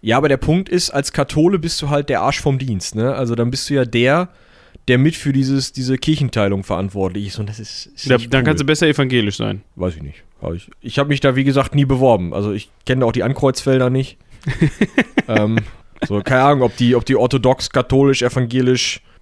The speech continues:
Speaker 1: ich hab keine Ahnung davon haben oder irgendwie nur christlich, nicht christlich oder so. Weiß ich nicht. Ähm,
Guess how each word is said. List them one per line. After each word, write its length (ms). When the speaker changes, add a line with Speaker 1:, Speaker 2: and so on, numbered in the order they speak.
Speaker 1:
ich 120
hab 160
keine 220
Ahnung 240
davon 480
haben 400
oder 400
irgendwie 300
nur 320
christlich, 420
nicht 200
christlich 400
oder 120
so. 140
Weiß 200
ich 120
nicht. 320
Ähm, 480